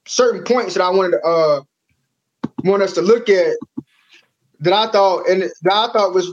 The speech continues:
was, was crazy, dude. Executive Order one three eight. And at this point, I mean, these executive orders, I mean, a lot of them, I don't understand a lot of them because it's like, a lot of the shit,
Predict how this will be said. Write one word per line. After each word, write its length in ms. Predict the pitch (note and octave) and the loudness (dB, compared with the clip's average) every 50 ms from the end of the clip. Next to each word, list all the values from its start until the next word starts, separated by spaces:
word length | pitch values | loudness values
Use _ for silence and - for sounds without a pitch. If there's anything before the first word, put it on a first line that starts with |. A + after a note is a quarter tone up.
| - _ | -12 _
was, 280 | E3+ F3 F3+ F3 F3 D#3+ | 0 2 2 2 -2 -2
was 200 | E3 E3+ E3+ - | -2 -2 -2 0
crazy, 400 | - A#3 A#3 G#3+ F#3 F3 D3 C#3+ | -2 -2 0 0 -2 -2 -4 -6
dude. 300 | D3 D3 D3 D3 C#3+ - C3 | -4 -4 -4 -4 -4 -4 -6
Executive 520 | D3 D3+ C#3+ F#3 G#3 G#3+ A3 G#3 G3+ G3 | -8 -4 0 0 0 0 0 -2 0 2
Order 520 | G#3 G3+ G#3 G3 F#3+ F#3 F3 E3+ E3+ - _ _ - - _ _ _ _ _ - _ _ _ - _ _ _ _ _ _ _ _ _ _ _ _ _ _ _ _ _ _ _ _ _ - | 2 2 2 4 2 2 2 0 -2 -6 _ _ -20 -20 _ _ _ _ _ -20 _ _ _ -20 _ _ _ _ _ _ _ _ _ _ _ _ _ _ _ _ _ _ _ _ _ -2
one 260 | - G3+ G#3+ A3+ A3+ | -2 0 0 0 -2
three 280 | - A3+ A3+ A#3 A#3+ A#3 - - G3+ | -2 -2 0 0 -2 -2 -2 0 2
eight. 240 | G3 G3 F#3+ F3+ F#3+ | 4 4 2 2 0
And 100 | G3+ A3+ | 0 -2
at 140 | A3+ B3+ | 0 0
this 140 | D#4+ F#4 F4 | -2 -2 -2
point, 380 | - - - D4+ E4+ D#4 C4 B3 | -2 0 0 2 2 2 0 -2
I 60 | C4 | -2
mean, 160 | B3+ C4 B3+ | 0 0 0
these 160 | C#4 D4+ D4+ | 0 0 0
executive 400 | C4+ A3+ C4+ C#4+ B3+ B3+ A#3 F#3 | -2 0 0 -2 2 2 2 4
orders, 360 | A3 C4 D4 D4 B3+ A#3 G#3+ G#3 | 4 4 4 4 2 0 0 0
I 60 | G#3+ | 0
mean, 160 | A3+ G#3+ G3+ | 0 0 0
a 20 | |
lot 200 | G3+ A#3 C4+ D4 | 2 2 2 2
of 80 | C4+ B3 | 0 2
them, 80 | A#3+ B3+ | 2 2
I 40 | |
don't 120 | C4+ C4+ B3+ | 2 2 2
understand 420 | B3+ A3+ G#3 G3+ G3 G#3 G#3+ G#3+ | 2 2 2 2 2 0 2 2
a 60 | G3+ | 2
lot 200 | G3 G#3 G#3+ G#3+ | 2 2 2 2
of 140 | A3 A3 G#3+ | 2 2 0
them 80 | G#3+ G#3 | 2 0
because 260 | G3+ F#3+ G#3 G3 F#3+ | 0 2 0 0 0
it's 140 | G3 F#3+ F#3+ | 0 0 0
like, 240 | G#3 G3+ F#3+ F3+ F3 - _ _ _ _ _ _ _ _ _ _ _ _ - | 0 0 0 0 -2 -6 _ _ _ _ _ _ _ _ _ _ _ _ -6
a 60 | - D#3 | 0 2
lot 220 | G3 A#3 C4 C4 | 2 4 2 2
of 60 | C4 | 0
the 80 | C4 A3+ | -2 -4
shit, 480 | - - A3+ G#3+ G3+ G3 F#3 F3 E3+ | -4 0 2 4 6 6 6 4 2